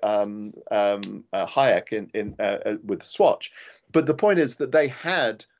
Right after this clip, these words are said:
the, um, uh, the quartz movement and they, they demoed it at, at trade shows, right? And they deny it. And this, this is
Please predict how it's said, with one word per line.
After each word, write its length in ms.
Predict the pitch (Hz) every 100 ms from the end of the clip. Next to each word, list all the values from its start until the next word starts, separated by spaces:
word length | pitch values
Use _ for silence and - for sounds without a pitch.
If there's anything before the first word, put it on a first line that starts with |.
| _
the, 420 | 123 123 120 120 120
um, 520 | 117 117 113 113 117 -
uh, 180 | 110 104
the 120 | 117
quartz 380 | - 165 - -
movement 580 | 143 170 90 - - - _ -
and 120 | 139
they, 160 | 147 147
they 240 | 147 147
demoed 440 | 135 170 214 110
it 160 | 104 110
at, 200 | 135 131 143 135
at 100 | 120 117
trade 260 | 240 247
shows, 340 | - - - _ _ -
right? 120 | 98 - _
And 120 | 135
they 80 | 139
deny 340 | 139 165 156
it. 20 | 90
And 100 | 139
this, 160 | 160 - _
this 420 | 160 160 156 170 147
is 240 | 120 -